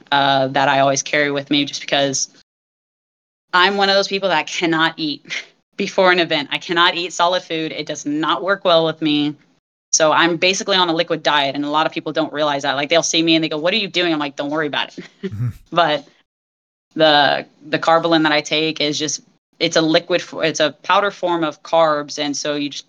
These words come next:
Speaker 1: pour it in water and you sit there and you just drink it back. And it's like eating oatmeal or brown rice or anything like that. It's just fast acting, and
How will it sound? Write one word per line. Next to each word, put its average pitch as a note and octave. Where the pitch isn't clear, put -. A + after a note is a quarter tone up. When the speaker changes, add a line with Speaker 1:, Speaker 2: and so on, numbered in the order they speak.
Speaker 1:
pour D#3+
it D3+
in D3+
water D3+
and D3
you D3
sit D3+
there D3
and C#3+
you C#3+
just C#3
drink D#3
it C3+
back. D3+
And D3
it's D3
like D3+
eating D3+
oatmeal D3
or C#3
brown D3+
rice D3
or C#3+
anything C#3
like C3+
that. C#3
It's C3+
just -
fast D3+
acting, D3
and C#3+